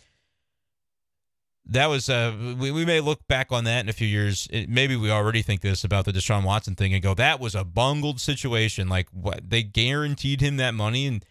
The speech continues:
he hadn't played in how, you know, year and a half or whatever, and who knows if he's even any good anymore and worth all this trouble.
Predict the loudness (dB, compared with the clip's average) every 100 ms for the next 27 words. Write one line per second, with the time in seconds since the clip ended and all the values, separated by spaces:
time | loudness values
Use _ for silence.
0 | _ _ -2 0 -2 0 0 0 -2 -4
1 | -2 0 0 0 0 0 -2 0 2 4
2 | 2 2 -2 0 2 0 -2 0 0 2
3 | 0 0 -2 0 -2 -2 -2 -2 0 0
4 | 0 0 -2 -2 -4 -10 _ _ _ _
5 | _ _ _ _ _ _ _ _ 0 2
6 | 2 0 0 -2 -4 -2 -2 0 -4